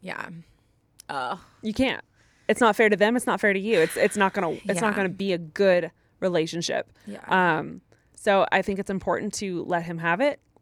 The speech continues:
Speaker 1: Yeah.
Speaker 2: Ex-, express everything. Try to articulate what you can. If you are a nine and you have a hard time with that, write a letter. I would sit down and write a, a,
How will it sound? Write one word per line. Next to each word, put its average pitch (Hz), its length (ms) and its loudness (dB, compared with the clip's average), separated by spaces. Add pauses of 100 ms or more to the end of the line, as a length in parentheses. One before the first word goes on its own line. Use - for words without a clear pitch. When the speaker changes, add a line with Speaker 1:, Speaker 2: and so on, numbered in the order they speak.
(200)
Speaker 1:
Yeah. 196 180 -8
Speaker 2:
Ex-, 185 260 -8
express 190 600 0
everything. 233 540 -2
Try 214 180 4
to 208 60 4
articulate 202 520 -2
what 123 120 -4
you 208 100 -8
can. 220 260 -2
If 190 100 -6
you 208 180 0
are 226 360 4
a 240 200 -6
nine 214 340 2
and 185 120 -6
you 175 60 -4
have 175 100 -4
a 160 40 -10
hard 175 200 0
time 190 200 -4
with 196 100 -8
that, 226 260 -4 (400)
write 180 260 4
a 226 60 6
letter. 196 460 4 (280)
I 185 140 8
would 190 220 0
sit - 220 -2
down 185 420 2 (600)
and 208 140 4
write 196 220 6
a, 185 280 0 (300)
a, 185 360 2